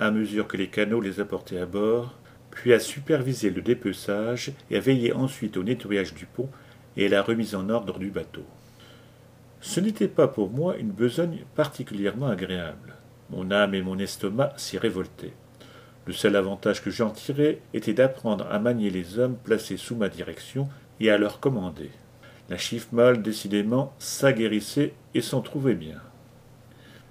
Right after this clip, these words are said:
Je commençais à sentir que jamais plus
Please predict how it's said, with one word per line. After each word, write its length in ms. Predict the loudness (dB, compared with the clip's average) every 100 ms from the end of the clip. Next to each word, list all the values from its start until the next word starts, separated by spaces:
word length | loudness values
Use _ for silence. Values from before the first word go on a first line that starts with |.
| -20 -20 -20 -20
Je 160 | -4 0
commençais 480 | 2 2 2 0 0
à 60 |
sentir 560 | -2 -2 -6 -4 -4 -2
que 100 | -4
jamais 380 | 0 0 2 0
plus 260 | -4 -12